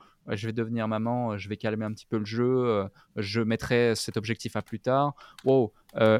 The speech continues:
je, je, je dois écrire mon livre, je vais mettre un petit peu de côté mon business, euh, parce que mon livre a plus d'importance et là, je dois me concentrer sur la sortie de celui-ci. Euh, wow, je dois préparer mon mariage, euh, euh, je vais, euh, je vais du coup avancer sur mes différents projets, euh, une fois que ce sera derrière moi parce que je peux pas tout gérer. »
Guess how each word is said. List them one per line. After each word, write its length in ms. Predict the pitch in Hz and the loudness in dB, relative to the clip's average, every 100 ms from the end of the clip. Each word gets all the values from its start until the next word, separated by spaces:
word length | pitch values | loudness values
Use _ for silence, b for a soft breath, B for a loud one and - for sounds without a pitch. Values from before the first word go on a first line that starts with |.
| - | 2
je, 480 | 117 - 110 117 - | -2 0 2 2 2
je, 180 | 117 110 | -2 0
je 80 | |
dois 140 | 113 123 | 4 2
écrire 260 | - 135 | 4 2
mon 160 | 127 127 | 2 2
livre, 440 | 131 135 139 117 | 0 0 -2 -2
je 100 | 107 | -2
vais 40 | 110 | 0
mettre 200 | 113 - | -2 -2
un 20 | |
petit 140 | 113 | -2
peu 80 | - | -4
de 60 | 120 | -2
côté 200 | 123 123 | -2 2
mon 140 | 120 | 0
business, 560 | 120 113 127 131 - - B B - | 0 0 2 2 0 -6 B B 0
euh, 300 | 110 104 104 | 2 2 2
parce 300 | 110 - - | 0 -2 0
que 160 | 127 | 0
mon 180 | 127 120 | 2 0
livre 220 | 120 113 | -2 -2
a 40 | 104 | -4
plus 180 | - 113 | -4 -4
d'importance 580 | 110 110 - 123 123 | -2 -4 -2 -2 0
et 60 | 117 | 0
là, 80 | 110 | -2
je 80 | - | -2
dois 100 | 113 | -4
me 60 | |
concentrer 400 | - 107 110 - | -4 -8 -8 -8
sur 120 | - | -6
la 80 | 110 | -6
sortie 280 | 104 107 - | -6 -10 -10
de 40 | |
celui-ci. 640 | - 107 110 - 139 147 165 B B B 120 | -6 -4 -4 -4 -2 -2 -2 B B B 0
Euh, 80 | |
wow, 360 | 113 135 156 120 | 2 4 4 4
je 100 | 101 | 4
dois 100 | 123 | 2
préparer 400 | - 135 127 127 | 2 -2 0 2
mon 160 | 123 123 | 0 0
mariage, 640 | 120 131 139 139 135 117 | 0 0 0 0 -2 0
euh, 140 | 107 101 B B - 107 104 104 101 98 _ _ 107 | 0 0 B B -4 0 2 2 0 -2 _ _ -2
euh, 140 | 104 113 | -2 -2
je 220 | 98 117 | 0 2
vais, 320 | 110 123 123 | 2 2 4
euh, 160 | 113 104 | 2 0
je 140 | 117 | -2
vais 80 | 120 | -4
du 160 | 123 | -4
coup 260 | - 143 143 | -6 0 4
avancer 320 | 117 120 - | 4 2 -2
sur 160 | 127 120 | -2 -4
mes 100 | 120 | -6
différents 380 | - - 120 113 | -6 -4 -4 -2
projets, 440 | - 131 117 127 | -2 0 4 4
euh, 120 | 113 131 | 4 2
une 100 | 123 | -2
fois 180 | - | -4
que 60 | 123 | -4
ce 80 | 120 | -4
sera 160 | - | 0
derrière 280 | 120 113 113 | 2 4 4
moi 160 | 123 127 | 2 0
parce 160 | 110 | 0
que 80 | - | -8
je 60 | - | -10
peux 80 | 107 | -2
pas 140 | 113 | 0
tout 140 | - | 0
gérer. » 380 | 110 110 127 165 | 4 4 6 2